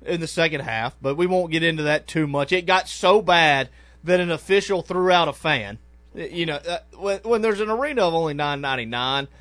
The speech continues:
and there's probably only seven hundred and two there, you can probably pick out little Johnny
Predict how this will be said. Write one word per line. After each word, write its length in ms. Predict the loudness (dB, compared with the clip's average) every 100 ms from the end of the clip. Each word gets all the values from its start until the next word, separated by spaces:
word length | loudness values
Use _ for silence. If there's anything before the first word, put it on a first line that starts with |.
| -20 -12
and 100 | -8
there's 140 | -8
probably 340 | -2 -2 0 0
only 200 | -2 -4
seven 340 | -2 -2 -2
hundred 300 | -2 -4 -6
and 80 | -8
two 260 | -2 0 0
there, 240 | -2 -4
you 100 | -4
can 160 | -8 -4
probably 300 | -2 -2 -6
pick 320 | -6 -6 -2
out 240 | -2 -2
little 200 | -4 -6
Johnny 440 | -6 -4 -4 -4